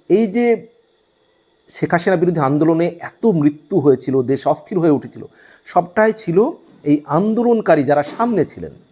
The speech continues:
মানে, আহ, ছাত্র জনতাকে ব্যবহার করা হয়েছে। সামনে ছিলেন কারা?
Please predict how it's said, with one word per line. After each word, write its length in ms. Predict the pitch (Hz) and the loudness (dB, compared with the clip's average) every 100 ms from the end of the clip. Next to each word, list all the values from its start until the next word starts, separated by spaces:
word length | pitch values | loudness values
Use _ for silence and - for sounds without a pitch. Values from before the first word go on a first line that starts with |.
| _ | _
মানে, 360 | - 123 131 - - - - | -10 -4 -2 -4 -12 -20 -2
আহ, 540 | 123 123 123 120 113 - _ _ _ _ | 2 4 2 0 -4 -12 _ _ _ _
ছাত্র 640 | - - - - 196 190 - - _ 170 | -4 -4 -4 2 2 2 -2 -18 _ -2
জনতাকে 460 | 131 151 170 180 190 | 0 2 2 0 -2
ব্যবহার 440 | 104 170 202 202 | 2 2 2 -2
করা 200 | 151 113 | 0 -2
হয়েছে। 240 | 98 98 113 | -2 -8 -6
সামনে 280 | 190 220 | -4 -2
ছিলেন 220 | 233 233 226 | -2 -2 -4
কারা? 280 | 226 - | -2 -6